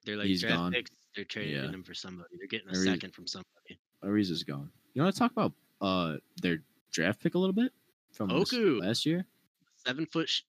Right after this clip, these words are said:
Speaker 1: oh, from last year or from this year?
Speaker 2: Or the, like, the one that just happened. <laughs>
Speaker 1: All right, yeah, yeah. Poku, so the seven-foot shooting guard from, uh, oh, do you remember where it is?
Speaker 2: I have
Speaker 1: Remember it.
Speaker 2: no idea, honestly.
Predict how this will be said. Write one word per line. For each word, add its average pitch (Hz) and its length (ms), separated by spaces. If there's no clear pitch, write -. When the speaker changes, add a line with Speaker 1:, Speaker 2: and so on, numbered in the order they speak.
Speaker 1:
oh, 113 140
from - 160
last 110 220
year 294 140
or - 40
from - 180
this 107 160
year? - 140
Speaker 2:
Or 131 160
the, 104 240
like, 120 260
the 123 80
one 113 140
that 92 100
just 80 160
happened. 87 340
<laughs> - 20
Speaker 1:
All 123 80
right, 101 160
yeah, 165 160
yeah. 131 80
Poku, 160 480
so 131 240
the 127 100
seven-foot 180 580
shooting 147 300
guard 90 300
from, 113 800
uh, 302 220
oh, 82 40
do 107 80
you 120 60
remember 151 200
where 156 60
it 156 60
is? - 460
Speaker 2:
I 95 340
have 90 120
Speaker 1:
Remember 87 80
it. 87 40
Speaker 2:
no 87 220
idea, 82 300
honestly. 82 540